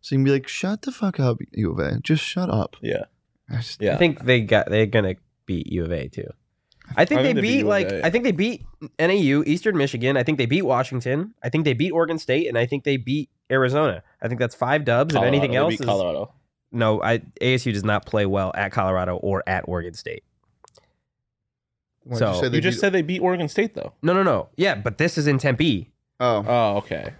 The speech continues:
Speaker 3: If it was in Corvallis, I would take Oregon State.
Speaker 1: Bro, Colorado was
Speaker 2: Colorado was, didn't they lose to Arizona last year? Weren't
Speaker 1: They're
Speaker 2: they the
Speaker 1: bad.
Speaker 2: Oh, no, it was Cal that lost to Arizona.
Speaker 1: They're bad.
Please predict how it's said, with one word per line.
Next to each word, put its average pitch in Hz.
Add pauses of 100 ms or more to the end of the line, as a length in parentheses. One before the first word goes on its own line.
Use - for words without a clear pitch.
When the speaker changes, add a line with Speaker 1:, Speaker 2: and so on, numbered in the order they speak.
Speaker 3:
If 160
it 196
was 180
in 185
Corvallis, 196
I 170
would 170
take 156
Oregon 135
State. 123
Speaker 1:
Bro, 113
Colorado 120
was 104
Speaker 2:
Colorado 202
was, 151 (280)
didn't 185
they 226 (460)
lose 127
to 160
Arizona 151
last 190
year? 190
Weren't 123
Speaker 1:
They're 107
Speaker 2:
they 110
the 85
Speaker 1:
bad. 107
Speaker 2:
Oh, -
no, 127
it -
was 110
Cal 110
that 87
lost 92
to 87
Arizona. - (120)
Speaker 1:
They're 120
bad. 78